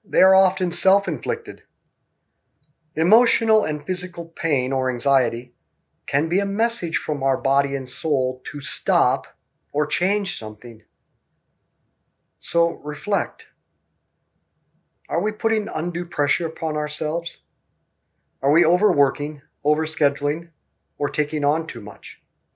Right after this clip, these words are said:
Are we eating and drinking too much? Are we watching too much news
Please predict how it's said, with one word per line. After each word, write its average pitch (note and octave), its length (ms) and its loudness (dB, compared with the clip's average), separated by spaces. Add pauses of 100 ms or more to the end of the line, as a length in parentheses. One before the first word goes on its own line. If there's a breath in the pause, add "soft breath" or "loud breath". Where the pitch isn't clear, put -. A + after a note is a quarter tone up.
(440)
Are A#2+ 80 -8
we C3 140 -8
eating D3 320 -2
and D3+ 120 -2
drinking D3 440 -2
too - 180 -16
much? - 380 -20 (680)
Are C3+ 80 -4
we D3 100 4
watching D#3+ 460 0
too - 140 -6
much F3+ 260 -2
news D#3+ 540 -2